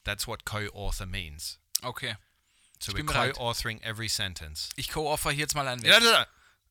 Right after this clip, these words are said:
Speaker 2: Das ist
Speaker 1: <laughs> No, I was trying to finish the
Speaker 2: Ach so.
Speaker 1: sentence. Anyway, äh, Gabriel, welcome to twenty twenty-four and T V G Gang. Welcome.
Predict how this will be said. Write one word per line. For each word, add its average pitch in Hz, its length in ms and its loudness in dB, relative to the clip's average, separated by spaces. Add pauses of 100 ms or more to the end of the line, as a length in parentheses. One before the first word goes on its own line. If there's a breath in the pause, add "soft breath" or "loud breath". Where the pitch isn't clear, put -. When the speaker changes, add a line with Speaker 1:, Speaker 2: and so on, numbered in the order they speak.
Speaker 2:
Das 104 240 4
ist 143 100 2 (300)
Speaker 1:
<laughs> - 260 -10
No, 113 180 -10
I 117 40 -6
was 120 80 -6
trying 139 180 -2
to 123 60 -2
finish 127 300 -6
the 104 60 -6
Speaker 2:
Ach - 20 -4 (160)
so. 120 140 2
Speaker 1:
sentence. - 200 -8 (500 loud breath)
Anyway, 135 440 0 (120)
äh, 127 840 4
Gabriel, 143 380 0
welcome 147 680 -2
to 143 120 -4
twenty 143 260 2
twenty-four 147 500 -2
and 127 180 -6
T 156 160 -4
V 147 140 -4
G 151 300 0
Gang. 165 540 6 (840)
Welcome. 135 600 2